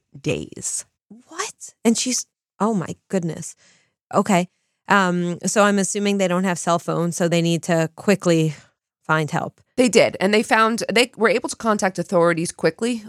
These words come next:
Speaker 1: because they couldn't get, they didn't have a way either. I'm sure they immediately wanted to get her. This is a fifteen-foot hole. They didn't have a way to get her out. However, they made contact. First responders arrived very quickly, and a firefighter was harnessed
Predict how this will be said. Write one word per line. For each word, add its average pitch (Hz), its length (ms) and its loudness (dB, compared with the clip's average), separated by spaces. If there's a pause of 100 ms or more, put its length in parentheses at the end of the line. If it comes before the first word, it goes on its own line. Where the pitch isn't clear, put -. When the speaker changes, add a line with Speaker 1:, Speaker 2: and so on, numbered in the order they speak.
Speaker 1:
because 170 260 -2
they 185 100 2
couldn't 277 440 -2
get, 196 260 2
they 185 80 2
didn't 349 180 2
have 220 120 4
a - 20 0
way 196 300 0 (100)
either. 180 320 0 (140)
I'm 180 80 -2
sure 262 180 4
they 208 140 4
immediately 202 400 2
wanted 180 240 2
to - 40 -8
get 202 160 0
her. 190 60 -4
This - 180 -2
is 170 60 0
a 175 60 2
fifteen-foot 202 720 -2
hole. - 440 -2 (260)
They 202 80 0
didn't 202 280 0
have 196 160 0
a 185 60 -4
way 160 180 -2
to 160 80 -6
get 160 200 -2
her 160 240 -2
out. 185 280 0 (420)
However, 220 380 2
they 175 240 -2
made 165 220 -2
contact. 147 500 -4
First - 480 -4
responders 165 540 0
arrived 160 400 2
very 160 400 0
quickly, 185 540 -2 (100)
and 151 100 -2
a 160 40 0
firefighter 175 640 2
was 151 160 -4
harnessed 190 640 -2